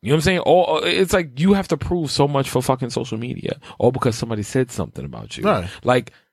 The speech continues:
Speaker 1: if somebody said, "Yo," like, I'm, I ain't calling no names out, you know what I'm saying? But everybody who knows, knows. Everybody who knows me knows. There's a painter out there. His shit look,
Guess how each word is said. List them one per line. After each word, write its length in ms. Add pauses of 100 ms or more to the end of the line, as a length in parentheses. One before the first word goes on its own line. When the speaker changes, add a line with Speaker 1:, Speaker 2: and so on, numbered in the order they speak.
(300)
Speaker 1:
if 120
somebody 320
said, 300
"Yo," 380
like, 300
I'm, 200 (720)
I 120
ain't 100
calling 300
no 100
names 320
out, 100
you 60
know 80
what 80
I'm 20
saying? 220
But 160
everybody 400
who 100
knows, 320
knows. 320
Everybody 240
who 60
knows 260
me 100
knows. 520 (380)
There's 220
a 60
painter 420
out 200
there. 360 (460)
His 180
shit 240
look, 220